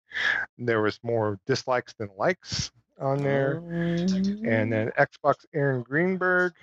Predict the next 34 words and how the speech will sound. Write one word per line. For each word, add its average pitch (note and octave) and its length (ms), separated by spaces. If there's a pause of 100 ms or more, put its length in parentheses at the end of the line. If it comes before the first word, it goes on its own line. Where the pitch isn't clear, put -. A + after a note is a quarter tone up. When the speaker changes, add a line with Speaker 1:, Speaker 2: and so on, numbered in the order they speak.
(300)
Speaker 1:
came C3+ 280
on B2 200
Twitter F3 440
and A#2+ 100
said, G3 320
Speaker 2:
Mm. - 140
Speaker 1:
"Clearly, F#3 420
we C3 160
set - 320
some B2 260
wrong C3+ 400
expectations - 1200 (720)
on G#3 200
Speaker 2:
<laughs> - 120
Speaker 1:
there." G3 320 (420)
On G2 120
there, G2+ 200
so, A2+ 240
'cause A2 200
they A#2+ 140
were A#2+ 160
hyping B2 460
it A#2+ 100
up A#2+ 160 (140)
to A2+ 80
no A#2 340
end A#2 240
on G#2 160
Twitter A2 480
a - 180
couple G#2+ 220
days G#2+ 300
before. C#3+ 580 (560)
Greenberg D3 420